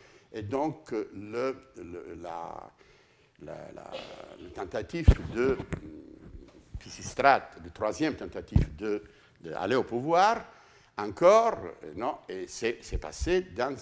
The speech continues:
un espace où il a convoqué le peuple en armes. Métatonoplon à, à la, à, au pied, à, à l'est de, euh, de, de l'acropole. Ça nous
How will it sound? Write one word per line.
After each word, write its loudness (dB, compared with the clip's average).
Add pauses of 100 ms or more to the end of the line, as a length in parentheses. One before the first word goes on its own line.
(120)
un -8
espace 0
où -4
il -4
a -2
convoqué -4
le -8
peuple 0 (300)
en -2
armes. -4 (380)
Métatonoplon -2 (100)
à, 2 (600)
à 4
la, -2 (140)
à, -10
au -8
pied, 2
à, -4
à -6
l'est -4
de, -8 (200)
euh, -14 (360)
de, -10
de -8
l'acropole. -12 (500)
Ça 6
nous 2